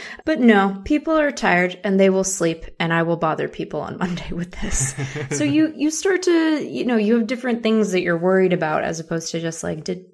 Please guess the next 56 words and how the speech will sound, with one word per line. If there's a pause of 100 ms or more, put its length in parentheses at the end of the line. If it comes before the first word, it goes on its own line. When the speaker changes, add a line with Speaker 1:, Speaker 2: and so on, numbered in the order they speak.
Speaker 1:
did
the
team
I
like
best
get
the
guy?
Like, (440)
so, (640)
yeah, (100)
it's
an
odd,
it's
an
odd
one. (280)
Speaker 2:
There's
definitely
a
line,
like,
with,
with
the
Yonder,
I
saw
the
Yonder
Alonso
trade
happen
too.
<laughs>
I
was
also
on
Twitter, (280)
and
I
also
thought,
"No, (100)
not
Speaker 1:
No.
Speaker 2:
today, (240)
and
not
tomorrow,"
'cause
tomorrow's
Saturday.